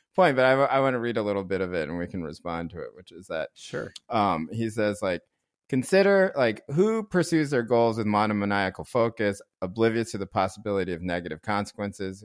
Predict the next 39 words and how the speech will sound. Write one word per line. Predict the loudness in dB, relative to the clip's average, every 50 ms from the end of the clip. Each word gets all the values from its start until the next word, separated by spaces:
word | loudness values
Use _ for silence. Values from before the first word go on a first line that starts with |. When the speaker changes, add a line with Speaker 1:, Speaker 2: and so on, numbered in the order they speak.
| -12 -6
Speaker 1:
who | -2 0 0
adopts | 0 2 2 2 2 2 2 0 -6
a | -14
scorched | -14 -10 -6 -6 -6 -6 -8 -6
earth | -4 -4 -4 -4 -6
approach | -10 -10 -6 -4 -4 -4 -4 -4 -8
to | -8 -8
increasing | -8 -8 -8 -6 -6 -6 -6 -6 -6 -6
market | -4 -4 -6 -6 -8 -14
share. | -12 -8 -6 -4 -2 -4 -4 -6 _ _ _ _ _ _ _
The | -2 0
hypothetical | 2 2 2 2 0 -2 0 0 2 2 2 0 -2 -4
strawberry | -4 -4 0 2 2 4 4 2 2 0 0
picking | -2 -4 -6 -6 -4 -4 -6 -6
A | -4 -4 -4 -2
I | -2 0 0 0 -2 -2
does | -4 -6 -6 -6
what | -6 -4 -2
every | 0 0 0 0 -2 -2
tech | -2 -4 -4 -4 -4
startup | -6 -4 -4 -2 -2 -4 -4 -2
wishes | -2 -2 -2 -2 -4 -8 -8 -10
it | -12 -12 -12
could | -14 -16 -12
do, | -8 -8 -8 -8 -8 -12 _ _ _ _ _ _ _
grows | 0 2 2 4 4
at | 2 2
an | 2 0
exponential | 0 -2 -2 -2 -4 -4 -4 -2 -2 -4 -4 -4 -4 -4 -2
rate | -2 -2 -2 -2 -4 -6 _
and | -10 -10
destroys | -8 -10 -10 -4 -2 0 0 0 0
its | -2 -6 -6
competitors | -6 -8 -8 -8 -6 -2 0 0 0 0 -2 -2 -2 -4 -4 -6 -8
until | -10 -10 -6 -2 -2 -2
it's | -2 -4 -6 -8
<laughs> | -8
achieved | -6 -4 0 4 4 4 4 4 0
an, | -2 -4